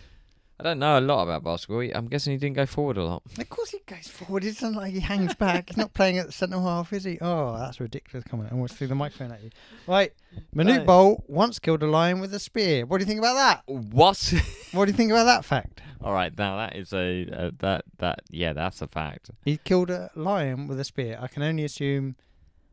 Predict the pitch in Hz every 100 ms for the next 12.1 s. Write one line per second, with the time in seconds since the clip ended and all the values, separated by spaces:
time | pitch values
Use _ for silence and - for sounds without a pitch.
0 | _ _ _ _ _ _ _ - 120 123
1 | 139 131 139 117 202 - 131 120 135 131
2 | 131 127 127 120 123 - - - 127 -
3 | 127 123 123 127 _ _ _ _ - 123
4 | 107 101 - 110 101 - _ _ - 151
5 | 202 202 190 _ _ _ _ _ _ _
6 | _ 165 185 247 - - - 190 - 196
7 | - - - 247 - - _ _ _ -
8 | - - 226 269 135 76 170 302 262 240
9 | 175 120 120 131 _ _ 170 185 131 143
10 | - 127 123 170 107 - _ 120 131 180
11 | 120 - 139 135 131 165 123 110 120 -